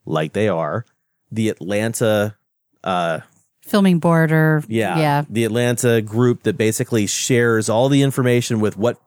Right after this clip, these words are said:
Speaker 1: productions are happening where, this is called Apex. It's not gonna be listed as Godzilla versus King Kong. So if you're in Atlanta or in some place where they're filming and you like being an extra and you're looking for the title of the movie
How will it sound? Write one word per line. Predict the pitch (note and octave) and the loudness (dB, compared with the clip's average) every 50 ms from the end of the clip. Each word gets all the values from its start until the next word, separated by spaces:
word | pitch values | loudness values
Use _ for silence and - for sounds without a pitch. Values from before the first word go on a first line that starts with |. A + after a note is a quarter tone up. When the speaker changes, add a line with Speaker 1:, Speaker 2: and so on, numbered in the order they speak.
| _ _ | _ _
Speaker 1:
productions | - B2+ G#2+ A#2 - - - - B2+ A#2+ A2 | -6 -2 -2 -2 -2 -2 -4 -4 -4 -2 -2
are | A#2 G#2+ | -2 -2
happening | - A#2+ A#2+ A#2 - A#2+ A#2 A#2 A2+ A2 G#2+ G2+ | 0 -2 -2 -2 -2 -2 -2 -2 -2 -2 -2 -2
where, | G2 F#2+ G2 G#2+ A#2 B2 B2+ D3 D#3 D#3+ D3+ - _ _ _ - - _ - | 0 0 2 2 2 2 2 2 0 -2 -4 -10 _ _ _ -20 -20 _ -14
this | - G2+ F#2+ B2 B2 - | -12 -2 0 0 0 2
is | D3 C3 - | 0 -2 -4
called | - - - C#3+ C3 C3 C3 A2 - - | -6 -4 -2 0 0 0 0 -2 -4 -2
Apex. | F#2+ A2 B2 - G#2+ A2 D#2+ C#2+ - - - | -2 -2 -2 -2 -4 -6 -6 -6 -8 -10 -12
It's | D#2+ - | -10 -8
not | G2 F#2+ G2+ | -8 -6 -4
gonna | - A#2 G#2+ | -4 -4 -2
be | G2+ G2 | -2 -2
listed | F#2+ G2+ - - G#2 F#2+ | -2 -2 -4 -4 -4 -4
as | F#2+ E2 | -6 -4
Godzilla | - G2 F2 E2 D#2+ F2+ F2+ F#2+ F#2 | -4 -4 -4 -4 -4 -4 -4 -4 -4
versus | D#2+ F2 F2+ - - F2 | -4 -6 -6 -8 -10 -12
King | - - A2 F#2 F2+ | -10 -8 -8 -8 -6
Kong. | - - C#3 A#2 G2 F#2+ | -4 -4 -4 -4 -4 -4
So | - - D#3+ D3+ | -2 2 2 2
if | D3 - | 2 2
you're | D#3 E3 | 0 0
in | - E3 A#3+ F4 | 2 2 2 2
Atlanta | E4+ G3 G#2+ A2 G#2 E2+ D2 D2 E2 A2 | 2 0 0 -2 -2 -2 -4 -6 -6 -4
or | F2 A2 G#2+ A2 - | -2 -4 -4 -4 -2
in | - D3+ F3 F#3 F3 E3 | -2 0 0 0 0 -2
some | - - F#3 F3 E3+ | -2 -2 -2 -2 0
place | - E3 D#3 D#3 - | 0 0 -2 0 0
where | D3+ C#3+ | 0 2
they're | C3 C3 B2 | 2 2 0
filming | B2 - - F3+ G3+ G3 C3 G2+ G2+ G#2+ | 0 0 0 0 2 2 0 0 0 0
and | A2 A2 | 0 2
you | A2 | 2
like | A2 A2+ A#2+ B2+ - | 2 2 0 0 0
being | - C3 B2 A#2 | 0 0 0 0
an | G#2+ | 0
extra | F2 F#2 B2+ - - - - F#2+ C2+ C#2+ - _ _ _ _ _ _ _ _ | 0 -2 -2 -2 -4 -8 -8 -6 -6 -8 -10 _ _ _ _ _ _ _ _
and | - D3 E3 | -2 0 0
you're | D#3 D3 | 2 2
looking | C3+ C#3+ F#3 F#3+ - F#3+ F3 F3 | 2 2 0 2 2 0 0 0
for | - - - D3+ D3+ D3+ D3+ D3 C#3+ C#3 - _ _ _ _ _ - | -2 -2 -2 0 2 2 2 2 2 0 -4 _ _ _ _ _ -2
the | B2+ D3 | -2 -2
title | C#3 - - - - F3+ F#3 E3+ D#3 C#3+ C3+ A2+ | -2 -4 -8 -4 -2 0 0 2 2 0 0 0
of | B2 B2 | -2 -2
the | A#2 B2 | -2 0
movie | B2+ B2+ C#3 E3 G3 E3 C#3 A2 G2 F#2+ G#2+ - | 2 2 2 2 2 0 0 0 0 -2 -4 -6